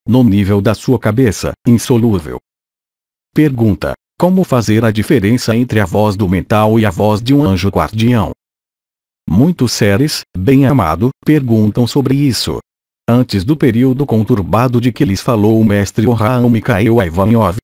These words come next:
muitos seres humanos começaram a perceber, a ouvir vozes. Agora, há uma diferença essencial. Qual é a diferença entre a voz do mental e a voz do anjo?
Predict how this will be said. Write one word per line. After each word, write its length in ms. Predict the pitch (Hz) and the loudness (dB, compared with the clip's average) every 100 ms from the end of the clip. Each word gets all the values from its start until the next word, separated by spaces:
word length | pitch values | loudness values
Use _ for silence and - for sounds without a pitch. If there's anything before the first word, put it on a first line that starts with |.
| - | -2
muitos 440 | 95 160 175 123 | 0 2 0 -2
seres 420 | - 117 117 131 | -2 -2 0 0
humanos 500 | 131 117 104 104 107 | 2 2 4 2 -2
começaram 720 | - 143 135 - 123 135 139 | 0 2 0 0 -2 0 2
a 60 | 120 | 0
perceber, 640 | - 135 - 139 98 110 - - | 0 -2 0 0 2 0 -4 -2
a 40 | |
ouvir 480 | 131 120 90 117 147 | 2 2 2 0 0
vozes. 540 | 98 87 76 65 - - _ _ _ - | 0 -2 -4 -8 -10 -12 _ _ _ -6
Agora, 520 | 120 123 104 95 101 101 | -4 0 2 2 2 -2
há 160 | - 143 | -2 0
uma 240 | 147 143 | 2 2
diferença 600 | 135 135 147 98 120 - 104 | 2 2 2 2 0 0 -2
essencial. 640 | 98 110 - 107 85 65 - _ _ _ - | 0 -2 0 0 0 -4 -10 _ _ _ -2
Qual 260 | 139 127 | 0 2
é 80 | 123 | 2
a 60 | 107 | 0
diferença 640 | 104 - 127 101 127 - | -2 0 2 2 0 0
entre 240 | 117 123 107 | -2 0 -2
a 80 | |
voz 300 | 87 101 107 | 0 0 0
do 120 | 98 90 | -2 -2
mental 480 | 92 - 107 107 | -2 0 0 2
e 80 | 113 | 2
a 60 | 107 | 0
voz 300 | 104 107 101 | 0 -2 0
do 120 | 131 | 0
anjo? 280 | 107 101 | 0 -2